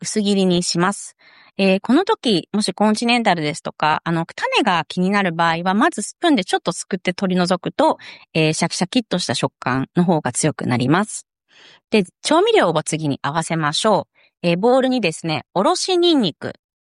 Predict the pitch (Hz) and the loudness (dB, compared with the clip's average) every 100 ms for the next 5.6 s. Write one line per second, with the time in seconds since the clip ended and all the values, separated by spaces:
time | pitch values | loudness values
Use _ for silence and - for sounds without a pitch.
0 | - 175 156 220 302 226 147 170 208 - | -8 -6 -2 0 2 2 0 0 -2 -4
1 | _ - 160 180 185 180 170 151 139 196 | _ -8 -2 0 0 2 2 0 0 0
2 | - - - - 196 269 330 - 320 240 | -2 -10 -12 -4 -2 0 -2 0 0 0
3 | - 202 185 175 - 220 - _ _ _ | 0 2 2 0 0 -2 -2 _ _ _
4 | 175 170 226 349 269 - _ - 175 143 | -4 0 2 2 0 0 _ -4 -4 -4
5 | 131 - 147 170 208 | -8 -8 -8 -2 -2